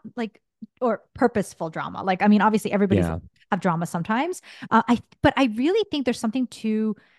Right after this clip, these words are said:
Speaker 1: like, it's an ego thing. Like, I really think it's an ego thing. I really
Speaker 2: Yes.
Speaker 1: think that it
Speaker 2: Yes.
Speaker 1: makes us feel important when
Speaker 2: Yeah.
Speaker 1: somebody confides in us, like, the real, like, big dramas of their lives, or, like, when people have, like, a really, really bad thing going on and they confide in us. I think it makes us
Speaker 2: Mm.
Speaker 1: feel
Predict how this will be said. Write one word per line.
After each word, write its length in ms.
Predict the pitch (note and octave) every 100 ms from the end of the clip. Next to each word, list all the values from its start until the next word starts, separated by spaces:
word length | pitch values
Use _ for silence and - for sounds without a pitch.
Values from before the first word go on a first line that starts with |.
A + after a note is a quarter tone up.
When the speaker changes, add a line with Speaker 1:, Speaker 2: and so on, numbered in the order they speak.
| _ _ _ _ _ -
Speaker 1:
like, 160 | C4+ -
it's 200 | C4 -
an 100 | C#4
ego 420 | A#3+ C4+ E4+ C#4 F#3+
thing. 320 | D#3+ C#3 D#3
Like, 140 | A3
I 40 | A3+
really 240 | B3 D#4
think 140 | D#4 C4
it's 100 | G#3
an 100 | -
ego 340 | G#3 G3+ F3+
thing. 200 | D#3 D#3 D#3+
I 60 |
really 320 | F#2+ C4 E4+
Speaker 2:
Yes. 40 | E4+
Speaker 1:
think 180 | A#3+ A#3+
that 140 | A3+
it 40 | A3
Speaker 2:
Yes. 260 | G#3 - - A3+
Speaker 1:
makes 120 | -
us 40 |
feel 300 | - G3 F#3+
important 680 | F#3 F3 - - D4+ A4+ - _ _ _ -
when 360 | G#3 F#3+ F#3+
Speaker 2:
Yeah. 20 |
Speaker 1:
somebody 340 | - G#3+ G3+ G3
confides 640 | - G3 - F#3 F3 F3+ F3
in 100 | E3
us, 240 | E3 -
like, 140 | E3+ - -
the 80 | F3+
real, 560 | E3+ G#3+ G#3+ G#3+ G3+
like, 200 | F3+ F3 _ _ _ - E3+
big 260 | A3+ F3+
dramas 540 | E3 G3 F#3+ G3 F#3 F3
of 100 | E3
their 140 | E3+
lives, 440 | E3+ F3 F3 E3 F3
or, 140 | E3
like, 280 | E3 E3+ - -
when 120 | G3
people 280 | G#3+ G3+ G3
have, 200 | F#3 F3+
like, 160 | F3 F#3
a 40 |
really, 360 | E3 F#3 G#3+ G3+
really 200 | F#3 F3+
bad 280 | F3+ E3+ F3
thing 120 | F#3 F3
going 240 | E3+ E3+
on 180 | E3 E3+
and 100 | E3+
they 60 |
confide 500 | D#3+ F3 - E3+ F3+
in 100 | E3+
us. 100 | D#3+
I 60 | F#3
think 160 | - G#4
it 80 |
makes 180 | F4 A3
us 120 | G#3+
Speaker 2:
Mm. 20 |
Speaker 1:
feel 140 | G3